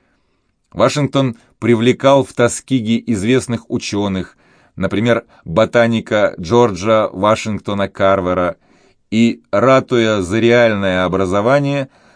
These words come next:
создал целую сеть из богатых филантропов,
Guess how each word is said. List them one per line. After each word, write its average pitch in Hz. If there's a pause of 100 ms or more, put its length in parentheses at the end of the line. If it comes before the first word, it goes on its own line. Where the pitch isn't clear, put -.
создал 139
целую 143
сеть 135
из 98
богатых 104
филантропов, 107